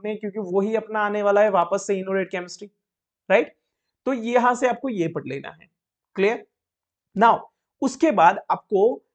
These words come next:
ये जो आपका दिया हुआ है, वही जो मैंने अभी बताया, वही है, राइट? अब उसके बाद आपको एलिमिनेशन रिएक्शन पढ़नी है। तो अब एलिमिनेशन रिएक्शन के लिए क्या करेंगे आप, क्लेडन के चैप्टर नंबर को सेवनटीन्थ है जो अपना,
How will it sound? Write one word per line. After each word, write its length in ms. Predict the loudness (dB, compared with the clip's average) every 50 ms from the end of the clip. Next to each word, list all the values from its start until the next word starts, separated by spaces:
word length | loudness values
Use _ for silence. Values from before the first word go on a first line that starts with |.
| _ -6
ये 140 | -2 -2 0
जो 140 | 2 2 2
आपका 260 | 2 2 2 0 0
दिया 260 | 0 0 0 4 4
हुआ 200 | 6 6 6 4
है, 60 | 2
वही 280 | 2 0 0 -2 -4 -4
जो 180 | -2 -2 -2 -2
मैंने 220 | 0 -2 -2 -2
अभी 140 | 0 -2 -2
बताया, 320 | -2 0 2 2 4 4
वही 280 | 2 2 0 0 0 -2
है, 140 | -6 -6 -8 _ _ _ 0
राइट? 260 | 2 2 2 0 -4 _ _ _ 2 2
अब 100 | 4 4
उसके 280 | 2 -2 -4 -4 -2
बाद 140 | 0 2 2
आपको 240 | 0 2 2 0 0 0 -2 -2
एलिमिनेशन 600 | 2 2 2 2 2 -2 -4 -4 -6 -4 -4 -4
रिएक्शन 360 | -2 -2 -4 -4 -6 -8 -10 -8
पढ़नी 300 | -8 -10 -10 -10 -14 -16
है। 80 | -16 _ _ _ _ _ 2
तो 60 | 2
अब 240 | 2 2 0 -2 0
एलिमिनेशन 520 | 2 2 2 2 0 -2 -4 -4 -4 -4 -4
रिएक्शन 360 | -4 -6 -6 -6 -6 -6 -6
के 80 | -6
लिए 120 | -6 -6 -4
क्या 120 | -4 -2
करेंगे 280 | -2 0 -2 -2 -2 -2
आप, 180 | -4 -4 -6 _
क्लेडन 360 | -2 0 0 2 2 0 -4
के 160 | -4 -6 -8 -8
चैप्टर 340 | -4 -4 -6 -4 -4 -8
नंबर 220 | -6 -4 -4 -4 -4
को 120 | -4 -4
सेवनटीन्थ 800 | -6 -6 -10 -6 -2 -2 0 0 0 -4 -4 -6 -8 -6 -2 -2
है 120 | 0 0
जो 100 | 0 -2
अपना, 380 | -2 -2 -4 -6 -4 -4 -6